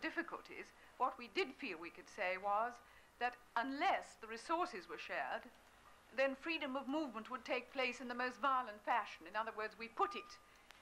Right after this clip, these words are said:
in a, in a historical context, not, I think, because we were ducking the issue, but because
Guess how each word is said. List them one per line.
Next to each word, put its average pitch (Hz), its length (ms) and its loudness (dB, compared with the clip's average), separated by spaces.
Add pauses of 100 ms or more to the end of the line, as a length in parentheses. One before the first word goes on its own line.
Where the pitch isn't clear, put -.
(120)
in 233 140 0
a, 208 120 8 (160)
in 220 80 -2
a 247 80 -4
historical 247 680 2
context, 175 680 -4 (880)
not, 370 260 6
I 277 160 2 (120)
think, 339 240 -2
because 254 340 0
we 233 80 -6
were 240 140 -2
ducking 247 340 0
the 214 160 -8
issue, 190 400 -8
but 220 140 -10
because 277 380 2